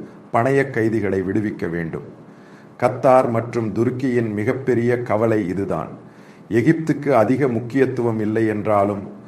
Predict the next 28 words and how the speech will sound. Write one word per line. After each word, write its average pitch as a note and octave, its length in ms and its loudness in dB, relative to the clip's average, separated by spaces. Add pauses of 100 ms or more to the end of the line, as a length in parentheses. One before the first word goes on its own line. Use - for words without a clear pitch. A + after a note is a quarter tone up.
(240)
ஹமாஸ் C3 440 4
தலைவர்கள் A2+ 540 2
பலர் A2 480 2
எகிப்தில் B2 520 -2
இருக்கிறார்கள் A2+ 640 2
என்பதை A2 420 2
நினைவில் A2+ 440 0
கொள்ள G#2 260 0
வேண்டும். F#2 300 -6 (560)
அவர்கள் B2 380 6
மூலம் A#2+ 420 0
பிரச்சனைகளை A#2+ 680 0
தீர்க்க A#2+ 420 0
எகிப்தும் A#2 640 0
தன்னால் A2+ 440 2
இயன்ற A2+ 340 2
முயற்சி A#2 400 -2
செய்து G#2+ 320 0
வருகிறது. F#2+ 500 -4 (1040)
முதல் D#3+ 320 2
கட்டமாக A#2+ 720 0 (100)
பணைய F#3 360 2
கைதிகள் A#2+ 400 2
சிலர் A2+ 400 -2
விடுவிக்கப்படுவார்கள் A2+ 960 0
என்பது G2+ 360 -2
லேட்டஸ்ட் G#2 540 -4
தகவல். E2 400 -6